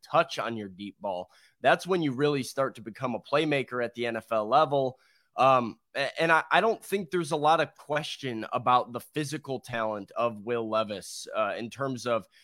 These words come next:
his size, his arm strength, his arm talent as a whole.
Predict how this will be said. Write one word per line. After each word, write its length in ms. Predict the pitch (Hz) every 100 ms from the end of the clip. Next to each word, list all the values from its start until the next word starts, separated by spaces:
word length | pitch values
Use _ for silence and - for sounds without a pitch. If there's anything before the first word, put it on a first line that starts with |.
| _ _
his 300 | 135 127 -
size, 520 | 143 131 127 123 110
his 200 | 120 113
arm 240 | 127 127
strength, 460 | 123 - 120 113 -
his 160 | 117 113
arm 260 | 117 110
talent 520 | - - 139 131 120 120
as 180 | 110
a 80 | 98
whole. 500 | 85 151 143 135 120